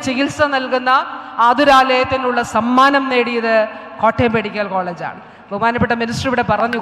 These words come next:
ഒട്ടനവധി കാര്യങ്ങൾ പറഞ്ഞു, ഞാൻ അതിലേക്ക് എല്ലാത്തിലും പോകുന്നില്ല. ഒരു കാര്യം കൂടി പറയണേ, ഈ തൊട്ടടുത്ത് നമ്മുടെ എമർജൻസി മെഡിസിൻ വിഭാഗത്തിന് നമ്മുടെ സംസ്ഥാനത്തിൻ്റെ സർക്കാർ മെഡിക്കൽ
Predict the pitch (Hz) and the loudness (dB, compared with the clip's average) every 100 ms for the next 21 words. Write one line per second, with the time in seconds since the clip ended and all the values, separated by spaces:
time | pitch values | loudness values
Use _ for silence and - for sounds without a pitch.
0 | 226 - 269 277 269 247 233 226 220 208 | -4 0 2 2 2 2 2 0 -2 -2
1 | 208 208 208 226 247 226 220 233 233 240 | -2 -2 -4 0 0 0 2 2 0 -4
2 | 226 196 202 214 185 151 - - - 269 | -2 -2 -2 -6 -8 -10 -12 -20 -8 -4
3 | 294 285 277 254 240 220 202 202 - 240 | 2 2 2 -2 0 -2 -2 -6 -4 -6
4 | - - 285 240 220 190 - - - 233 | -4 0 0 0 -4 -6 -8 -16 -8 -6
5 | 240 240 254 294 294 285 302 277 240 226 | -2 -2 0 0 -2 -6 -8 -4 -4 -4
6 | 240 254 233 170 196 190 185 180 165 - | -8 -8 -4 0 0 -4 -8 -10 -14 -18
7 | - - 233 262 294 269 294 - - - | -20 -6 -4 2 6 6 4 0 -10 -4
8 | 226 226 285 269 269 277 262 262 277 339 | -2 -2 2 2 2 -2 0 0 0 -2
9 | - - - 220 - 269 285 262 240 254 | -10 -18 -8 -6 2 4 6 2 0 -2